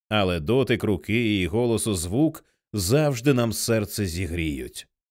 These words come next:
Сем підвів очі від аркуша і вдруге за день здивувався, що сказав точнісінько те, що мав на думці.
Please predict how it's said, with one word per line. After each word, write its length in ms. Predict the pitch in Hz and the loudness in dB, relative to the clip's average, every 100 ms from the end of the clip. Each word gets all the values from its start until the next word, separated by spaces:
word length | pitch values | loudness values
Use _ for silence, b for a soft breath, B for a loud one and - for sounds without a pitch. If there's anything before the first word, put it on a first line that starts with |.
| _ _ _ _ _ _ | _ _ _ _ _ _
Сем 280 | - 247 220 | -2 0 4
підвів 400 | 190 151 151 156 | 4 6 6 4
очі 260 | 165 - | 0 2
від 160 | 127 131 | 2 2
аркуша 440 | 208 107 101 - | 0 0 -2 2
і 80 | 107 | 2
вдруге 380 | 98 135 196 165 | 2 0 2 2
за 140 | 120 | 0
день 240 | 104 139 143 | 0 0 -2
здивувався, 840 | 104 143 165 160 80 - 82 71 _ _ _ | -2 -2 -2 -2 -4 -4 -8 -10 _ _ _
що 200 | - 165 | -4 -2
сказав 420 | - 127 104 117 | 0 0 2 0
точнісінько 720 | 110 104 - 113 110 107 95 85 | 0 -4 -2 -4 -2 -4 -2 -6
те, 300 | - 127 180 | -2 -2 -2
що 260 | - 117 | -2 -2
мав 240 | 92 85 90 | 0 -2 -2
на 100 | 98 | -4
думці. 520 | 95 80 73 - | -4 -6 -8 -14